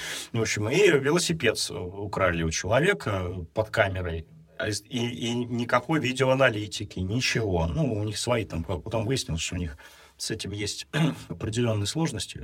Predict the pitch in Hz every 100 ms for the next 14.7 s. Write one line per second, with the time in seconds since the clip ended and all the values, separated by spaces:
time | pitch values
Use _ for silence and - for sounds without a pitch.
0 | 78 85 - 87 82 73 71 - 87 -
1 | 82 - 87 80 80 82 - - - -
2 | - _ - 147 - - - 117 117 117
3 | 113 110 - - 120 139 151 139 156 -
4 | 98 82 82 107 - - - 98 87 -
5 | 80 85 - 80 80 98 - - - -
6 | 226 226 110 - 110 123 160 170 - 101
7 | 110 101 90 110 101 110 101 156 - 85
8 | 82 107 101 85 82 _ _ _ _ _
9 | _ _ _ - - 92 107 127 110 95
10 | 92 92 98 98 90 82 73 - - -
11 | - - - - 113 151 127 120 151 147
12 | - 147 151 120 101 98 131 139 127 123
13 | 170 170 - 82 - _ - 104 101 120
14 | 123 123 110 104 98 85